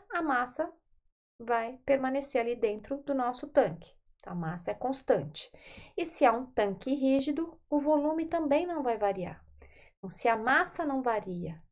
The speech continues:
e o volume não varia, então eles são constantes, quem mais também não vai variar?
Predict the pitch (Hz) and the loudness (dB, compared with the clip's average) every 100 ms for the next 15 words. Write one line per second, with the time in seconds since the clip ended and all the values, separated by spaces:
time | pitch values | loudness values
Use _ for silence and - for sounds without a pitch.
0 | _ 190 214 196 202 233 208 185 175 175 | _ -4 0 0 2 2 2 -2 -2 -2
1 | 170 _ - 190 190 208 269 233 247 370 | -8 _ -4 -2 0 2 2 0 -4 -4
2 | - _ - 208 - 185 - 185 180 175 | -10 _ -20 -16 -8 -8 -6 -8 -8 -12
3 | - 202 202 - - 214 - - - - | -6 -6 -6 -8 -6 -4 -6 -12 -14 -20
4 | - - 359 330 262 202 - 214 196 185 | -20 -4 -2 2 2 0 -2 -4 -2 -2
5 | 180 185 180 180 185 - | -2 -2 0 -2 -2 -6